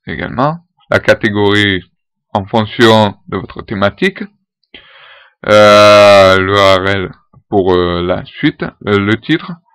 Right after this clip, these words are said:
La description, c'est pareil, vous n'avez pas besoin de, de mettre, euh, plus de trois lignes maximum, entre une et trois lignes pour, euh, euh, être, euh, que ça soit très beau.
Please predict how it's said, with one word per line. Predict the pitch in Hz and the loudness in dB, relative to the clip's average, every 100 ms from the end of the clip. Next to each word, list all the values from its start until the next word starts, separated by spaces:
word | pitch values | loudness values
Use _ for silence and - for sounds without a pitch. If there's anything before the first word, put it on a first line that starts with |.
| - | -2
La | 110 | 0
description, | 120 127 127 - 175 180 | 0 -2 -8 -4 0 0
c'est | 156 - | -2 0
pareil, | 117 123 117 | 2 4 2
vous | 98 | -4
n'avez | 95 | -10
pas | 87 - | -6 -4
besoin | 98 92 104 113 | -2 -2 0 0
de, | 98 92 90 _ _ _ _ _ _ | -2 -4 -6 _ _ _ _ _ _
de | 95 | -6
mettre, | 101 104 - | -2 -2 -2
euh, | 92 - - - _ _ _ _ - | -10 -10 -18 -20 _ _ _ _ -8
plus | - 117 | -2 -2
de | 113 | -2
trois | - - 127 | -4 2 2
lignes | 143 139 101 90 - _ _ 85 | 2 -2 -2 -8 -14 _ _ -14
maximum, | 104 - - 127 123 98 90 _ _ _ _ _ _ _ | -14 -12 -8 -2 -2 -4 -10 _ _ _ _ _ _ _
entre | - 104 - 110 | -6 -6 -2 0
une | 113 117 | 0 0
et | 110 | -4
trois | - 117 110 | -4 0 0
lignes | 110 104 90 87 _ | -2 -6 -10 -12 _
pour, | - 76 | -16 -12
euh, | 78 - - 151 _ _ _ _ _ _ _ _ _ _ - | -12 -12 -18 -20 _ _ _ _ _ _ _ _ _ _ -8
euh, | 82 - - - | -4 -2 -4 -4
être, | 101 - | -6 -6
euh, | 101 95 | -8 -6
que | 98 | -8
ça | - 104 | -8 -8
soit | - 101 92 - | 0 0 0 -10
très | - 139 | -6 -2
beau. | 101 123 | 0 0